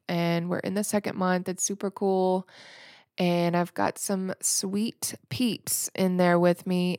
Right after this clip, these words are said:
and yeah, I just recorded a cool meditation. If you are thinking about meditating or thinking about maybe exploring kind of that side of things, if you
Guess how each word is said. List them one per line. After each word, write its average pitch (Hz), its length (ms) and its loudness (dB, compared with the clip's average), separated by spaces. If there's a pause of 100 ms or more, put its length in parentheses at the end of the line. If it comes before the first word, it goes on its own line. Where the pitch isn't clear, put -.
and 170 920 0 (380)
yeah, 185 340 2
I 180 120 0
just 196 240 -2
recorded 190 400 4
a 185 400 6
cool 208 180 4
meditation. 185 880 2
If 170 180 -4
you 185 480 2 (720)
are - 80 -4
thinking 269 380 -4
about 233 240 2
meditating 208 760 -2
or 185 380 -2
thinking 233 340 -4
about 190 720 2 (540)
maybe 190 880 0
exploring 214 760 -4
kind 196 240 -4
of 185 180 -6
that - 260 -6
side 202 240 4
of 202 120 0
things, 185 680 -2
if 185 160 -10
you 180 440 4